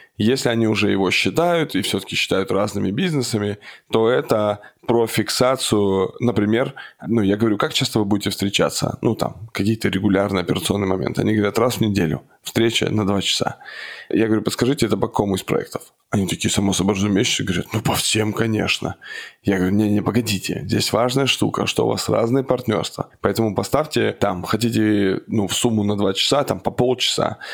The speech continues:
четыре встречи, но по каждому из партнерств".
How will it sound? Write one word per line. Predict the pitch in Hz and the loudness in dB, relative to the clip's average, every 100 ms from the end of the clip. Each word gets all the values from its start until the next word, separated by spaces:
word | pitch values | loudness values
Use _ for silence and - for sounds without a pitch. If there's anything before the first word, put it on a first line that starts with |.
| - | -6
четыре | - - 117 101 | -4 0 0 0
встречи, | - 95 87 - - - - - - | 0 0 0 0 -4 -6 -14 -18 -4
но | 104 104 101 98 95 | 0 2 2 0 0
по | 101 | 0
каждому | 113 113 107 101 | 0 0 0 0
из | |
партнерств". | - 110 117 98 - - | -2 -2 0 -2 -4 -10